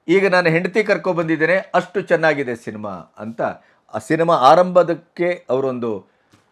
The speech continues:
ತನ್ನ ಅನುಭವವನ್ನ ಹೇಳಿದ್ರು. ಅದರ ಜೊತೆಗೆ ಸಿನಿಮಾ ಮುಗೀತು. ಮುಗಿದ ನಂತರ ಕೊನೆಯಲ್ಲಿ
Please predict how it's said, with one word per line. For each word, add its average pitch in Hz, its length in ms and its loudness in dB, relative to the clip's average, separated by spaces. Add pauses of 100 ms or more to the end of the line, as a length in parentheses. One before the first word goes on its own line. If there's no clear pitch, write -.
(300)
ತನ್ನ 135 180 0
ಅನುಭವವನ್ನ 131 640 -4
ಹೇಳಿದ್ರು. 82 560 -16 (1120)
ಅದರ 123 160 -4
ಜೊತೆಗೆ 139 440 -6
ಸಿನಿಮಾ 165 420 -6
ಮುಗೀತು. 143 760 -8 (680)
ಮುಗಿದ 185 280 0
ನಂತರ 165 400 -2
ಕೊನೆಯಲ್ಲಿ 151 920 -4